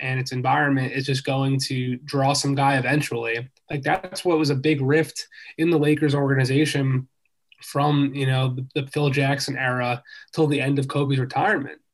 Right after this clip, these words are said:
There was a huge segment of that franchise who just said, "We're gonna keep getting a star. Like, we're going to. We're L A.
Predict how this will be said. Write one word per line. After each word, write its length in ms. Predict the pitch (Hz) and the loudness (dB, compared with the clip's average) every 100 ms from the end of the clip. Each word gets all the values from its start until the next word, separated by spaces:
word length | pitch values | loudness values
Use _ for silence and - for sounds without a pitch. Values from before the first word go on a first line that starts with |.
| _ | _
There 100 | - | 0
was 120 | 190 160 | 2 2
a 60 | |
huge 380 | 139 - 190 185 | -2 -4 -4 -2
segment 380 | - 165 180 156 | -2 -2 0 0
of 60 | |
that 220 | 139 135 135 | 0 -2 -2
franchise 500 | 147 190 - 127 131 | -2 -2 -2 -2 -2
who 100 | 135 | -2
just 200 | 135 - | -2 0
said, 260 | 147 139 | 0 0
"We're 160 | 147 160 | 0 2
gonna 200 | 202 202 | 2 2
keep 260 | - 185 | 0 -2
getting 260 | 139 170 185 | 0 2 2
a 40 | |
star. 440 | 156 - 165 185 - | 0 0 0 -2 -2
Like, 140 | 135 131 | -6 0
we're 100 | 165 | 0
going 320 | 143 175 220 | 2 2 2
to. 140 | 139 - - - | 0 -8 -14 -8
We're 260 | 151 170 175 | 0 2 2
L 240 | 156 175 | 0 0
A. 180 | 196 156 | 0 0